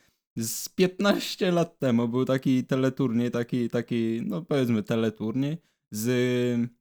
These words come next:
Zygmuntem Heizerem. On to prowadził i właśnie ludzie dostawali tam zadania, że mają się przez, powiedzmy, tydzień albo dwa tygodnie, już nie pamiętam ile, przez jakiś okres,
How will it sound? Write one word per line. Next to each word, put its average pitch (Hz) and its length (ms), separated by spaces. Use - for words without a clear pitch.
Zygmuntem 135 640
Heizerem. 113 540
On 113 120
to 120 120
prowadził 123 640
i 127 80
właśnie 143 380
ludzie 151 320
dostawali 135 680
tam 127 260
zadania, 117 560
że 123 140
mają 127 300
się 127 180
przez, 120 340
powiedzmy, 117 600
tydzień 139 500
albo 110 240
dwa 110 220
tygodnie, 120 340
już 139 120
nie 135 100
pamiętam 113 400
ile, 98 220
przez 113 200
jakiś 139 280
okres, 127 580